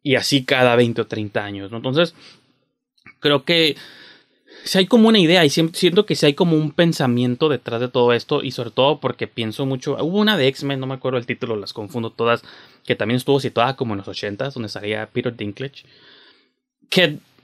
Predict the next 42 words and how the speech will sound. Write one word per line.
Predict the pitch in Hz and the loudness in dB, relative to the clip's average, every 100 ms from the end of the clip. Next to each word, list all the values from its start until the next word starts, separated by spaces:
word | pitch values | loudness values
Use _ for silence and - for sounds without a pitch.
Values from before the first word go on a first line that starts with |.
| _ - | _ 0
nomás | 151 143 156 | 2 4 2
era | 180 | 0
como | 143 139 | 2 0
un | |
setting, | 135 120 107 104 | 2 0 -2 -6
¿no? | 117 - | -10 -12
Como, | 104 | -10
"Ah, | 117 107 123 | -10 -10 -10
esta | 120 131 | -6 0
movie | 139 139 127 | 2 2 -2
es | - | -4
en | 127 | -6
los | |
ochentas | 107 - 107 - - | -8 -12 -12 -14 -16
y | |
ya, | - 107 | -18 -18
no | 110 | -18
hay | |
pedo". | 110 110 107 _ _ _ _ _ _ _ _ | -14 -14 -16 _ _ _ _ _ _ _ _
Creo | 139 151 | -4 0
que | 196 - - _ | -2 -2 -6 _
hay, | 147 160 143 | 0 0 2
si | 175 | 2
hay | 180 | 4
una | 190 | 6
intención | 190 175 131 113 107 135 143 | 6 6 2 2 0 2 4
detrás | 143 135 123 123 | 2 0 0 0
de | 123 | -2
que | 117 | -4
esta | - 131 | -4 0
movie, | 127 127 131 120 - _ _ _ | 0 0 -2 -4 -8 _ _ _
o | |
sea, | - 131 | -2 2
no | 143 | 2
es | 147 | 4
nomás | 165 156 | 2 2
porque | 175 135 117 | 0 -2 -2
Stranger | 139 135 131 | 2 4 4
Things | 139 131 | 2 0
está | 127 127 | 0 2
de | 123 | 4
moda, | 120 113 117 123 | 4 2 0 -2